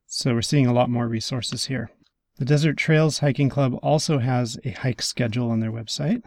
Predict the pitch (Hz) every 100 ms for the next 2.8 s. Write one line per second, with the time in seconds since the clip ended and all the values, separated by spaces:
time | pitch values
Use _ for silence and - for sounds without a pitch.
0 | - _ - 147 156 214 170 - 147 -
1 | 139 147 110 101 110 - - - 131 120
2 | 117 - 120 - 127 117 113 117